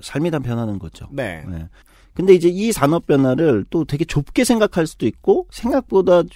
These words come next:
Speaker 1: 좀 넓게 생각할 수도 있어요.
Speaker 2: 음.
Speaker 1: 근데 이제 저는 좀 넓게 봐야 된다는 입장입니다. 산업의 변화를 한국의 이제 그 정부, 보통 이제 행정 쪽에서는 이런 대책을 세울 때, 관련 대책을 세울 때 늘 이런 변화를 되게 좁게 좀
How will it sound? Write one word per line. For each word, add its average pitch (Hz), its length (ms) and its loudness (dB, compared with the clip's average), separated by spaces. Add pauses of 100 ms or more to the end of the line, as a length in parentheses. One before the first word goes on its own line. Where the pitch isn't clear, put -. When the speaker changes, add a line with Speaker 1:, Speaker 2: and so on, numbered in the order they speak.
(140)
Speaker 1:
좀 151 160 -4
넓게 120 300 4
생각할 160 360 -2
수도 - 180 -12
있어요. 80 520 -10
Speaker 2:
음. 95 60 -16 (400)
Speaker 1:
근데 135 140 -4
이제 127 100 -4
저는 165 500 4
좀 156 160 0
넓게 131 380 6
봐야 196 180 8
된다는 117 560 -2
입장입니다. 90 640 -2
산업의 123 420 2
변화를 117 600 2
한국의 139 540 -4
이제 104 340 -2 (220)
그 95 400 -6
정부, 208 480 4 (160)
보통 214 300 0
이제 160 120 0
행정 285 360 0
쪽에서는 190 640 2 (680)
이런 180 360 6 (220)
대책을 185 420 2
세울 185 180 6
때, 123 500 2
관련 117 280 2
대책을 131 340 0
세울 151 220 0
때 127 380 4 (460)
늘 220 300 4
이런 226 160 4
변화를 143 380 0
되게 123 160 -4
좁게 214 720 2
좀 113 380 -4